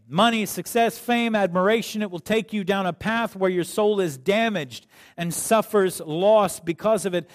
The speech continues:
And once you lose it, Jesus asks the question, "What can you give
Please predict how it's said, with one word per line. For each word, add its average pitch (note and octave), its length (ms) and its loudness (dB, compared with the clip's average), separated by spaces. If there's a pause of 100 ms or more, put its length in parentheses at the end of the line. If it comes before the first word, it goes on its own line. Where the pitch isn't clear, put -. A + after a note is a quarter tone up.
(160)
And F#3+ 200 0
once C4+ 380 2
you B3+ 180 -2
lose C4+ 440 0
it, F3+ 280 -2 (300)
Jesus G#3+ 540 -2
asks A3 380 -2
the G#3 120 0
question, F#3+ 640 0 (160)
"What G3+ 420 2
can G3 220 -6
you G3 140 -4
give C#3+ 520 -2